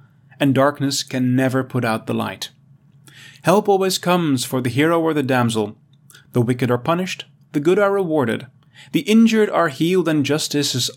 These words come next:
always recognized and rewarded. Even in defeat, the right prevails, and after countless struggles, the knight and damsel ride away toward a long life of contentment.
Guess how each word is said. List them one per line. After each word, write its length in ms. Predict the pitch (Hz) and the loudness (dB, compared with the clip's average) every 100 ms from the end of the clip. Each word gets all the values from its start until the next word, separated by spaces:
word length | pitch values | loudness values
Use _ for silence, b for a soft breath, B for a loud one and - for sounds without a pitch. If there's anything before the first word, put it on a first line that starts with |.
| - | -2
always 500 | 156 156 143 135 120 | 0 2 2 0 0
recognized 720 | 123 131 123 123 113 113 - | -2 -2 -4 -2 -2 -4 -4
and 260 | 113 113 110 | -2 0 0
rewarded. 540 | 113 101 98 101 92 - _ _ _ _ _ _ _ _ _ _ _ _ | -2 -2 -2 -4 -6 -14 _ _ _ _ _ _ _ _ _ _ _ _
Even 240 | 147 147 165 | 0 2 2
in 120 | 165 | 0
defeat, 480 | 165 196 202 - - _ _ - | -2 -4 -6 -8 -12 _ _ -2
the 140 | 143 | 0
right 320 | 139 180 190 - | 2 0 -2 -8
prevails, 680 | 156 127 147 165 175 175 147 | -8 -2 0 0 0 0 0
and 100 | 135 | 0
after 380 | 143 147 143 _ | -2 -6 -12 _
countless 460 | - 160 180 185 185 | -4 -2 0 -2 -6
struggles, 580 | - 139 135 135 139 - b b b | -2 -2 0 -2 -4 -8 b b b
the 80 | 143 | 0
knight 320 | 143 170 185 | 2 2 -2
and 240 | 185 175 | -4 -2
damsel 440 | 143 139 139 143 135 | 0 0 0 0 0
ride 300 | 127 139 143 | 0 0 0
away 400 | 123 120 120 120 | -2 0 -2 -4
toward 300 | 123 120 120 | -4 -4 -2
a 60 | |
long 360 | 113 120 123 127 | -2 0 0 0
life 340 | 120 110 107 - | 0 -2 -4 -8
of 120 | 110 | -6
contentment. 680 | 113 110 110 107 107 107 | -4 -2 -4 -4 -6 -6